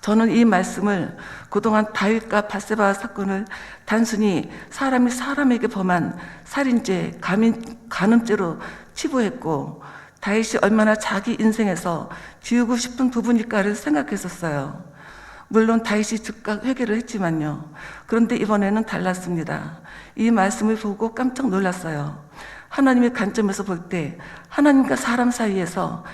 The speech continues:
그것은 여호와의 말씀을 업신여긴 것이고 여호와를 업신여긴 것이라는 것이었습니다. 모세를 통해서 십 계명을 주셨는데요. 그 중에서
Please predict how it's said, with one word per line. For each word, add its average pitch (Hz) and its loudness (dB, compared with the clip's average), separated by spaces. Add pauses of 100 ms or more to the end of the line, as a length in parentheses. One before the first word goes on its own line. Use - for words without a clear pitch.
(200)
그것은 233 2
여호와의 226 6
말씀을 202 2
업신여긴 190 0
것이고 170 -6 (360)
여호와를 240 4 (280)
업신여긴 214 2
것이라는 196 -2
것이었습니다. 165 -4 (380)
모세를 240 2
통해서 220 0
십 - -10
계명을 202 0
주셨는데요. 165 -4 (560)
그 214 0
중에서 202 0